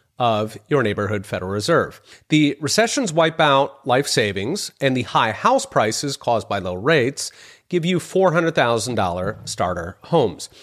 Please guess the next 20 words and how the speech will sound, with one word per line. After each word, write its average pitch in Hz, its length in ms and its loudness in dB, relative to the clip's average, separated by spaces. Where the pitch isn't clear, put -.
Meanwhile, 196 460 4
with 139 160 0
millions 208 380 2
out 160 120 4
of 127 60 0
the 120 60 -4
labor 180 260 2
force 123 360 0
and 127 60 -6
living 127 220 0
on 104 120 -2
government 101 360 -4
benefits, 175 640 0
even 220 380 2
assisted 156 580 0
living 185 320 2
centers 110 560 0
cannot 151 500 0
find 107 360 -2
staff. - 560 -2